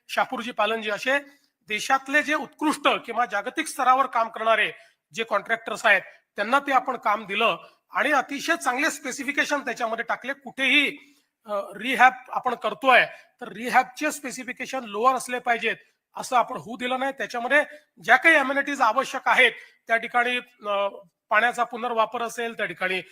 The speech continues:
सोलरचा वापर असेल, त्या ठिकाणी, अ, कचऱ्याच्या संदर्भातले विषय असतील, अशा सगळ्या गोष्टी या त्या संपूर्ण याच्यामध्ये टाकण्यात आल्या.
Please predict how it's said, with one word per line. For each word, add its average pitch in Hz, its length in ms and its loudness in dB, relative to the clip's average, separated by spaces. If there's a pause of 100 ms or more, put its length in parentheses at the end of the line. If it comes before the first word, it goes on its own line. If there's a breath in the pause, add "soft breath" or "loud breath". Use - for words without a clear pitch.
(140 soft breath)
सोलरचा 233 480 -2
वापर 226 300 2
असेल, 233 300 -4
त्या 196 140 -4
ठिकाणी, 208 440 -4 (320 soft breath)
अ, 185 180 -2 (360)
कचऱ्याच्या 240 480 -2
संदर्भातले 233 520 -2
विषय 214 240 -8
असतील, 240 360 -2 (380 soft breath)
अशा 294 240 -6
सगळ्या 294 340 4
गोष्टी 240 500 -4 (200)
या 240 300 2 (320)
त्या 226 220 2 (100)
संपूर्ण 214 360 -10
याच्यामध्ये 214 420 -6
टाकण्यात 220 380 -4
आल्या. 202 280 6